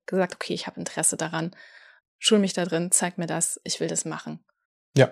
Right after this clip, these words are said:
Speaker 2: ergibt auch total Sinn, weil ich das auch, auch kenne, wo ich sag, ich will immer Teil der Konversation sein, egal ob das mein Fachgebiet ist oder nicht, einfach weil ich wissen will, was hier passiert. Ich möchte das wirklich verstehen.
Speaker 1: Genau, und das ist,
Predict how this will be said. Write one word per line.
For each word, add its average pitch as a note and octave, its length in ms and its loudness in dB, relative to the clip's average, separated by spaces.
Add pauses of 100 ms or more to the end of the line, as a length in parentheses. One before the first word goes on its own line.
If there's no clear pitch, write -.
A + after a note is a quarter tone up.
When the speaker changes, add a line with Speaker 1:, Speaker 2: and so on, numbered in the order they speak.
(140)
Speaker 2:
ergibt C#3+ 300 8
auch C3 100 10
total C3 400 8
Sinn, C#3 220 6
weil A#2+ 120 10
ich A2+ 60 4
das A#2 160 4
auch, - 380 6
auch A#2+ 200 8
kenne, A#2+ 340 8
wo A2+ 40 10
ich A2 80 6
sag, - 180 4
ich - 140 -4
will A2 140 4
immer A#2 200 6
Teil A#2+ 220 8
der A#2 120 10
Konversation A#2+ 720 8
sein, A2+ 180 10
egal A2 320 8
ob G#2+ 80 2
das A2 120 2
mein G2+ 140 2
Fachgebiet G#2 500 2
ist G#2 140 -2
oder G2 100 8
nicht, - 300 2
einfach G#2 340 0
weil G2+ 240 4
ich - 280 -6
wissen A2+ 280 2
will, G2+ 140 0
was G#2+ 160 0
hier - 100 2
passiert. A2+ 380 4
Ich G2 100 2
möchte G#2+ 240 2
das G#2+ 100 4
wirklich A2 280 0
verstehen. A#2+ 580 -2
Speaker 1:
Genau, D#4 260 12
und B3 120 12
das D#4 160 12
ist, C4+ 200 8